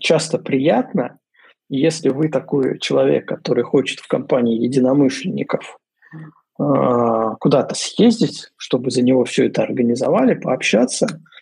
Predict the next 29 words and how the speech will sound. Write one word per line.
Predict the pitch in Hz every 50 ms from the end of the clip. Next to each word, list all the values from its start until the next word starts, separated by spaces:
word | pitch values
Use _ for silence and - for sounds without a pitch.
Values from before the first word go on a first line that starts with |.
| _ _ _ _ -
то | - 120 123 117 104
почему | - - - - 226 233 208
бы | 190 165
нет? | 143 131 127 - - - _ _ _ _ _ _ _ _ _ _ _ _
Рынок | 147 147 143 151 170 214 233 202 160 143 - -
сейчас | - - - 139 - - - 135 120 117 - -
довольно | 139 135 139 147 147 143 135 127 127 131
насыщен | 127 127 131 - - - 117 - - 233 247 262 - - - -
различными | 147 160 160 170 165 160 160 - 165 156 156 151
предло-, | - 160 147 - 151 151 160 -
предложениями, | - 156 160 151 156 147 147 156 156 151 147 139 139 135 139 143 _ _ - - _ -
можно | 151 170 160 156 147 131
выбирать, | 127 131 131 127 135 147 156 190 233 269 262 - - _ _ _ _ _ _ _
а, | - - _ - - 139 135 131 127
но | 139 175 233 269 254 220 196 - -
не | 160 165 160
забывать | 170 160 156 170 208 208 - -
вот | 143 - 143
о | 131
всех | - - - 156 156 - -
тех | - 147 - -
моментах, | - 131 147 185 214 202 - -
о | -
которых | - - - - -
мы | 120 131
в | -
самом | - - - 120 117
начале | 123 - - 147 127 123 117
говорили, | 127 120 120 127 139 - 208 220 214 170 - -